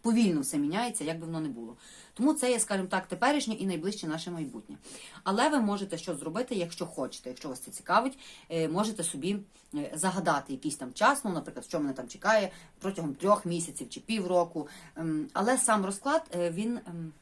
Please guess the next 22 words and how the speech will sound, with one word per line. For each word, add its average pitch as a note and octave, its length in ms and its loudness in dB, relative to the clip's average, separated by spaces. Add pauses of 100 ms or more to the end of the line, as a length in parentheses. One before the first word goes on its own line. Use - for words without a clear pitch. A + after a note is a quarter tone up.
(240)
ну, G3+ 180 0
я G3 200 6
його D#3+ 160 0
буду D3+ 220 -4
використовувати, A3+ 720 0
і D#3+ 60 -2
в D3 40 -4
основному E3 380 -4
його D3 120 -6
використовую E3 640 -4
на F3+ 100 -2
аналіз F#3 400 -2
теперішнього, G#3+ 640 -2
щоб D#3+ 220 -8
зрозуміти, E3 440 -6
що - 140 -8
в D3+ 40 -6
житті C#3+ 220 -10
відбувається, F#3 480 -6
що - 120 -14
треба D#3 240 -4
міняти, F#3 460 -4